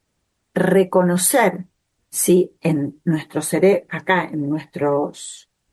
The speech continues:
desde donde comienza el cabello, desde la séptima cervical hasta aquí, tenemos siete bancos de memoria celular donde tenemos los registros de codificación del dinero según los estadios de nuestra vida.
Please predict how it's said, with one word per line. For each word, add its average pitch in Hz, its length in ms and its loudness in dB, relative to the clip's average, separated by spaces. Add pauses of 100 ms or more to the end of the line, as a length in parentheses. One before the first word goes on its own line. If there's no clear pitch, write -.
(260)
desde 156 380 -2
donde 143 260 -4
comienza 185 440 0
el 180 60 -2
cabello, 180 420 0
desde 151 160 -8
la 147 140 -4
séptima 185 460 0
cervical 170 600 0 (360)
hasta 185 340 -4
aquí, 196 340 2 (260)
tenemos 180 580 2
siete 214 420 2
bancos 180 320 0
de 165 80 -2
memoria 165 420 2
celular 165 480 2
donde 160 200 -2
tenemos 190 440 0 (240)
los 165 280 4
registros 185 680 -4
de 175 120 2
codificación 156 880 0
del 165 220 4
dinero 147 600 0 (580)
según 190 760 2
los 175 460 2
estadios 180 680 2
de 175 80 0
nuestra 147 360 -2
vida. 135 440 0